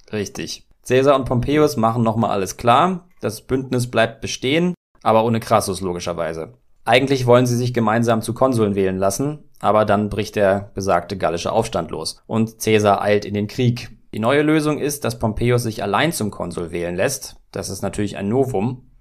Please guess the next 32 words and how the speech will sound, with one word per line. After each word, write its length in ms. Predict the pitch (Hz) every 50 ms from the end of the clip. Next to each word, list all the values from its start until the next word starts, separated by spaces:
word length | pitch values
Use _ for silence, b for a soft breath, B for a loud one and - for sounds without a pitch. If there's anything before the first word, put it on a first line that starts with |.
| _ _ _ _ -
Dafür 260 | - 117 120 139 131
soll 160 | 120 123 123
es 180 | 123 123 120 -
Caesar 260 | 123 131 127 127 113
erlaubt 360 | 107 113 110 113 117 117 -
sein, 260 | - 120 113 113 117
sich 320 | 107 110 110 101 - - _ _
nach 240 | - 107 113 123 127
seinem 280 | 123 117 113 107 107 107
Sieg 200 | 101 104 101 -
in 140 | - 101 95
Gallien 320 | 92 90 95 95 95 95
in 340 | - - - 104 95 92 -
Abwesenheit 800 | 90 - - - 123 127 131 135 143 131 135 147 156 160 -
zum 160 | - 143 131 123
Konsul 360 | 127 131 131 123 113 107 87
wählen 200 | 95 90 80 80
zu 140 | - - -
lassen. 340 | 71 71 73 - 65 71
Du 80 | - -
erinnerst 340 | 92 87 110 123 127 127 -
dich, 400 | 135 143 143 - - - - - - - _ _ _ -
du 80 | -
solltest 320 | 98 98 98 101 101 101 -
dir 180 | 107 104 92
in 100 | - 95
Abwesenheit 540 | - - 117 - - 113 107 104 110 104 101
zum 140 | - 110 104
Konsul 340 | - 117 110 107 104 98 90
wählen 220 | 90 85 82 82
lassen 240 | 82 82 78 - 69
merken. 400 | 76 73 67 - - 73 - -